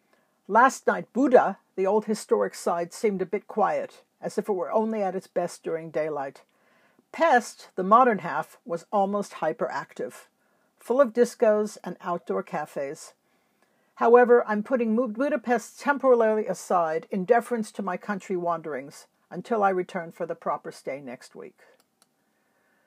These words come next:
Cultural notes. So far, and this is only day one, the food is excellent. It's not so much the proper meals, which I haven't had yet. It's in the details.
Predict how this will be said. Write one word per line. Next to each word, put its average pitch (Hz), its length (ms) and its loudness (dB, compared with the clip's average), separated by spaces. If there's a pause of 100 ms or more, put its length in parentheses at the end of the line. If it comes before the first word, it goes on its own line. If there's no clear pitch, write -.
(460)
Cultural 277 520 0
notes. 160 500 -4 (380)
So 311 340 8
far, 180 500 6 (120)
and 220 160 0
this 233 160 -4
is 220 160 -8
only 302 340 6
day 190 220 6
one, 190 480 0 (320)
the 208 80 -10
food 269 400 -2
is 233 260 -4
excellent. 180 600 -8 (600)
It's - 140 -20
not 294 240 0
so - 160 2
much 302 260 -2
the 262 80 -2
proper 226 380 0
meals, 175 560 -2 (240)
which - 160 -6
I 208 80 6
haven't 202 320 0
had 190 260 -2
yet. - 360 -6 (360)
It's - 200 -10
in 247 80 -2
the 262 80 0
details. 233 840 -6